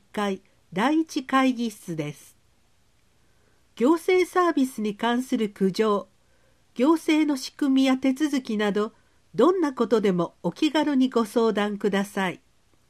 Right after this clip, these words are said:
お問い合わせは、岩出市役所、電話六二の二一四一、市長公室へどうぞ。三、人権相談。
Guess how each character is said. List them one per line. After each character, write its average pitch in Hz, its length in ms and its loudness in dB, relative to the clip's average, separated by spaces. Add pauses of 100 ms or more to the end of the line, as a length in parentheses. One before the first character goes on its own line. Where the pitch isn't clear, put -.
(1040)
お 196 100 -2
問 285 320 0
い 269 80 0
合 262 60 2
わ 269 80 0
せ 247 180 0
は、 226 240 -2 (480)
岩 254 240 2
出 311 140 -2
市 - 180 -6
役 269 240 0
所、 - 280 -6 (600)
電 214 300 0
話 190 220 -4 (520)
六 214 380 2
二 285 340 0
の 156 240 -6 (260)
二 311 380 4
一 196 300 -4
四 220 320 0
一、 - 360 -14 (500)
市 - 140 -18
長 349 300 0
公 330 280 2
室 208 280 -2
へ 190 120 2
ど 196 220 2
う 180 80 2
ぞ。 - 220 -6 (2000)
三、 233 500 -6 (800)
人 330 260 2
権 320 280 2
相 269 340 2
談。 143 280 -8